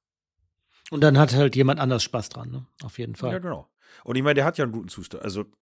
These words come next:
Speaker 2: klar, innen drin diese Holz, äh, Holz, äh, Ziergeschichten da, die sind natürlich, die haben die Risse, was einfach beim hundertvierundzwanziger ja immer wieder so Standard ist, sag ich mal.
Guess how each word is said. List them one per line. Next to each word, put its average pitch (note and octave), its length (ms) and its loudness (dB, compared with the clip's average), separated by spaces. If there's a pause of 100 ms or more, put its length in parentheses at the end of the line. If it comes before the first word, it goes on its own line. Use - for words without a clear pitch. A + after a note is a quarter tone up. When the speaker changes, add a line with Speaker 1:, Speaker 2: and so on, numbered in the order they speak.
(400)
Speaker 2:
klar, G#2 320 0
innen G#2 140 -8
drin A2 200 -6
diese G2 220 -8
Holz, C#3+ 400 0
äh, A#2+ 320 -4
Holz, C3+ 360 -4
äh, B2 500 -8
Ziergeschichten - 1400 -2
da, A2+ 180 4
die G#2 80 -6
sind A2+ 160 -4
natürlich, G#2+ 500 -6
die G2+ 200 -2
haben C3 120 2
die D3+ 80 -4
Risse, C3 360 -2
was A2+ 180 -2
einfach G#2+ 260 -6
beim G#2 200 -6
hundertvierundzwanziger G#2 760 -6
ja F#2+ 140 -2
immer G2 200 -4
wieder F#2 480 -4
so G2 180 -8
Standard A#2+ 400 0
ist, A#2+ 160 -4
sag B2 140 -2
ich A#2+ 60 -6
mal. B2 220 -6